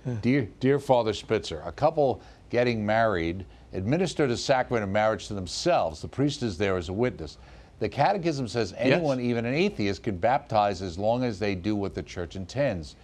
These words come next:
Speaker 1: In danger of death, can a person baptize themselves if there's no one else around to baptize them?" Shelley.
Speaker 2: Un-, Shelley, unfortunately, no.
Speaker 1: Okay.
Speaker 2: But you could, uh, tell somebody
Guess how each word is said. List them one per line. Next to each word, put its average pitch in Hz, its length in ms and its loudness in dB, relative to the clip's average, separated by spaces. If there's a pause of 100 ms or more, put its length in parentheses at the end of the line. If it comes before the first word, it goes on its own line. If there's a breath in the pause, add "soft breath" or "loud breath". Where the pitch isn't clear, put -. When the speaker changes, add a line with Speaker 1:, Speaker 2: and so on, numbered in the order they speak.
(360 loud breath)
Speaker 1:
In 104 180 -4
danger 117 340 2
of 95 140 -2
death, 110 260 2
can 117 140 -2
a - 20 0
person 117 380 -4
baptize 110 580 0
themselves 90 840 -2 (300 loud breath)
if 107 140 -4
there's 107 280 -2
no 123 160 4
one 135 240 4
else 113 260 2
around 107 360 2
to 107 80 -4
baptize 92 580 -2
them?" 71 180 -18
Shelley. 85 440 -4 (1120 loud breath)
Speaker 2:
Un-, 131 360 0 (300)
Shelley, 147 440 2
unfortunately, 156 1120 -2
no. 143 560 2
Speaker 1:
Okay. - 520 -8
Speaker 2:
But 120 320 0
you 131 240 0
could, 151 460 0
uh, 127 120 4
tell 120 400 4
somebody 117 880 2